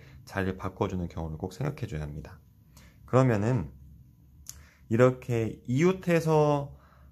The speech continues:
줄을 서는 경우의 수를 구할 경우에는 일단 전체, 전체 경우의 수에서 묶음의 경우의 수를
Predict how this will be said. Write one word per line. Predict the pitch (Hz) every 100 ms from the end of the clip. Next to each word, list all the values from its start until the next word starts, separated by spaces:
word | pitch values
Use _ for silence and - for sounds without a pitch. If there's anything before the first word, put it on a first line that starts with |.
| -
줄을 | - 127 127
서는 | 127 139 131
경우의 | - 110 123
수를 | 123 135
구할 | - 104 104
경우에는 | 101 90 87 85 110 147 78 76 - - - _
일단 | _ 101 92 87
전체, | - 107 131 131 131 92 101 107 76 69 - _ _ _ _ _ _ _ _ _ _ _ _ _ _ _ _ _ _ _ _
전체 | - 101 113 135 131 143 139 131
경우의 | 95 95 104 98
수에서 | 95 90 82 82 135 113 - - _ _ _ _ _ _ _ _ _ _ -
묶음의 | 110 131 - 170 170 131
경우의 | 104 104 101 95
수를 | - 87 78 80 110 160